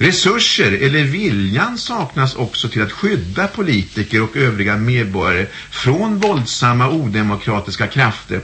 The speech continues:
som främst består av kommunister och socialister. De agerar ofta som motdemonstranter utan tillstånd på våra torgmöten. Och om dessa skulle komma till makten så skulle de förbjuda demonstrationsrätten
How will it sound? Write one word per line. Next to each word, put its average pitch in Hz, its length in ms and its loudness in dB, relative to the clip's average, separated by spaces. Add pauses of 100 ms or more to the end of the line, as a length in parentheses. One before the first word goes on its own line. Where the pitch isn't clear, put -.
(240)
som 147 240 2
främst 113 320 2
består 110 300 0
av 95 80 -2
kommunister 107 640 -2
och 98 80 -4
socialister. 143 800 0 (540)
De 175 100 4
agerar 165 240 4
ofta 139 320 0
som 120 180 0
motdemonstranter 113 960 0
utan 120 360 0
tillstånd 101 460 -4
på - 80 -2
våra 110 260 2
torgmöten. 127 800 0 (120)
Och - 280 -2
om 160 120 2
dessa 160 380 2
skulle 131 280 0
komma 117 240 0
till 123 160 0
makten 113 460 0
så 180 100 -2
skulle 151 220 -2
de 131 100 0
förbjuda 120 520 2
demonstrationsrätten 113 1200 -2